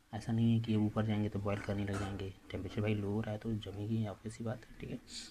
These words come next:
तो ये सब क्या है, सब permanent nature को represent कर रहे हैं। अब यहाँ आते हैं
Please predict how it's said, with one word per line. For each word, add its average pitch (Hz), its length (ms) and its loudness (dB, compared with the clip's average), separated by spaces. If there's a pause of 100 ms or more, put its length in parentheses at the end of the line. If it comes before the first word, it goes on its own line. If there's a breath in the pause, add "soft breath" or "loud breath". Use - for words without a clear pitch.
(220)
तो 117 60 2
ये 135 100 2
सब 135 200 -6
क्या 135 140 -4
है, 113 80 0
सब 117 120 -4 (160)
permanent 107 540 2
nature 104 260 -8
को 180 220 -6 (400)
represent 107 380 -4
कर - 120 -8
रहे 123 200 -8
हैं। 127 80 -12 (100)
अब 113 60 0
यहाँ 104 180 0
आते 104 180 -6
हैं 107 160 -6